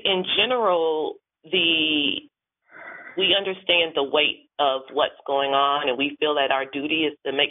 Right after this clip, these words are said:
sure that people at home know what's being said in the room and digest it and have it boiled down. So I expect nothing different,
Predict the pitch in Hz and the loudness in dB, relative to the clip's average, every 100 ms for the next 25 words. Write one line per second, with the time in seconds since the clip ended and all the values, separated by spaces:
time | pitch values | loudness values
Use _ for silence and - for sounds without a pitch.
0 | - 147 135 - - - 143 123 - 151 | -2 -2 -2 -2 -4 -2 0 -2 -2 -2
1 | 147 160 190 - - - 143 151 160 165 | 0 0 -4 -10 -16 -10 -2 0 2 -2
2 | 151 - 156 160 160 156 160 170 160 151 | -6 -4 -2 -2 -2 0 0 0 -2 -2
3 | 156 170 202 214 160 127 - - - - | 0 0 0 -2 -2 -2 -4 -12 -20 -8
4 | - 147 143 143 143 - 165 156 143 151 | -2 0 2 0 -2 -2 -2 -2 -2 0
5 | 151 147 98 - 147 143 143 151 151 151 | 2 2 -2 -2 0 0 0 2 2 0
6 | 143 - 139 127 - 147 160 - 180 - | -2 0 2 2 0 -2 -2 -2 -2 0
7 | 156 156 151 143 151 151 160 143 | -2 -2 -6 -2 -4 -2 0 0